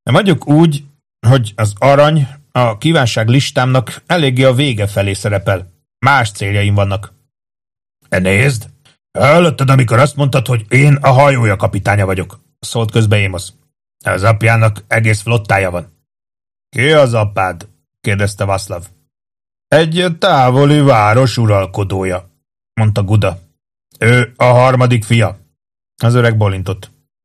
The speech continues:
„Tehát harcban akarod bebizonyítani a férfiasságodat?” „Ha, így már értem.” „Valami ilyesmi”, felelte Nicholas.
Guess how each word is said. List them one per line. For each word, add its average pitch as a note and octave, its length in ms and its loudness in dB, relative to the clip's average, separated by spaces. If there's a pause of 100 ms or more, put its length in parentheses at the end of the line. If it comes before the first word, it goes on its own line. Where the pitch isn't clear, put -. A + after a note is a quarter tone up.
(240)
„Tehát A#2 520 0
harcban A2 500 -2
akarod C3 540 0
bebizonyítani A2 800 0
a A2 80 0
férfiasságodat?” G#2 960 -2 (440)
„Ha, G#2 200 -2 (380)
így C3+ 220 0
már C3+ 180 2
értem.” G2+ 420 -4 (920)
„Valami B2 540 0
ilyesmi”, A2+ 520 0 (180)
felelte A2 380 -2
Nicholas. G#2 480 -2